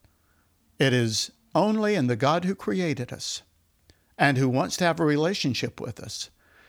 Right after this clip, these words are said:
that we really can live and move through this life and have our being, have a fulfilling life. That requires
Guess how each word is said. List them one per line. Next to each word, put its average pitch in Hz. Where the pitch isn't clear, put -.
that 143
we 135
really 156
can 110
live 107
and 117
move 160
through 156
this 143
life 120
and 123
have 117
our 123
being, 113
have 113
a 117
fulfilling 117
life. 151
That 160
requires 131